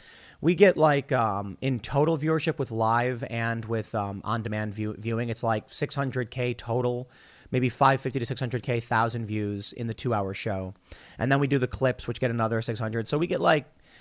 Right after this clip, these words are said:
all in all, these, these, these shows will generate a collective of, like, one point two million.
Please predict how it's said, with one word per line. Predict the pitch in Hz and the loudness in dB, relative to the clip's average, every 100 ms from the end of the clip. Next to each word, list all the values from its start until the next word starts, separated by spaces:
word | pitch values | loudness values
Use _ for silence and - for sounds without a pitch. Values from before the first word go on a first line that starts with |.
| - - | -6 4
all | 185 214 | 4 6
in | 175 | 4
all, | 143 139 | 4 4
these, | 127 151 127 - | 2 0 0 -4
these, | 120 131 117 - | -4 -4 -4 -4
these | 123 117 | -4 2
shows | 160 147 123 | 6 6 4
will | 120 | -2
generate | 113 120 120 113 110 | 0 0 2 2 0
a | 107 | -2
collective | - 120 139 - 117 | -4 0 -2 -2 -4
of, | 104 | -2
like, | 104 107 | -4 -4
one | 110 113 | -4 -4
point | 117 95 | -6 -6
two | - | -6
million. | 104 98 87 | -6 -6 -8